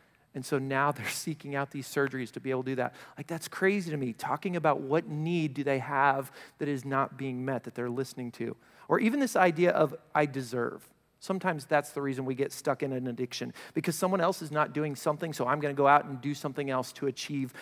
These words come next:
whatever it is I want. Or it's not fair that someone else is getting paid the same amount for the exact same work, so I'm gonna do something about it. Or this idea that I need to get the praise that I am due,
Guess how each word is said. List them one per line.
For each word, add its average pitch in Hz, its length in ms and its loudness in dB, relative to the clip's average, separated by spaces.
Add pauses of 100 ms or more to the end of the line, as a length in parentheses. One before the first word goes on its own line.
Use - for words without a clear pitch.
(140)
whatever 139 300 2
it 131 60 4
is 127 120 -2
I 123 80 2
want. 123 280 -2
Or 123 60 0
it's 127 140 -8
not 160 220 4
fair 180 400 4
that 147 140 -4
someone 151 240 0
else 156 200 2
is 143 80 -8
getting 143 300 -4
paid 151 220 0
the 139 60 -8
same 151 200 -4
amount 156 240 4
for 180 80 -6
the 190 100 6
exact 175 360 6
same 180 180 2
work, 185 240 6 (220)
so 156 120 6
I'm 165 140 10
gonna 156 120 2
do 147 220 2
something 156 460 0
about 139 340 6
it. 127 100 0 (200)
Or 202 180 10
this 180 220 4
idea 170 300 8
that 156 220 4
I 196 420 8 (360)
need 160 400 -2
to 156 120 -10
get 156 200 0
the 147 60 -6
praise 151 400 2
that 135 100 0
I 135 140 2
am 123 160 -4
due, 117 320 -2